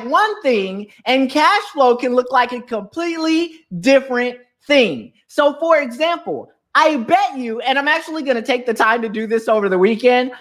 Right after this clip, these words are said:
I'm gonna pull some balance sheets on some of these real estate funds. And I bet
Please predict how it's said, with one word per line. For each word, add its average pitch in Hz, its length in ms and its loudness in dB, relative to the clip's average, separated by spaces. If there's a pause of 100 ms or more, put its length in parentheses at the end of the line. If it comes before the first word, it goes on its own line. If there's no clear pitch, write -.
(120)
I'm 294 240 0
gonna 330 160 -4
pull 277 320 0
some 220 240 -6
balance 233 480 -2
sheets 269 400 -14
on 214 160 -2
some 226 240 2
of 226 80 2
these 214 180 0
real 214 220 2
estate 240 380 2
funds. 240 360 0 (360)
And 233 320 0
I 262 240 2 (240)
bet 330 400 4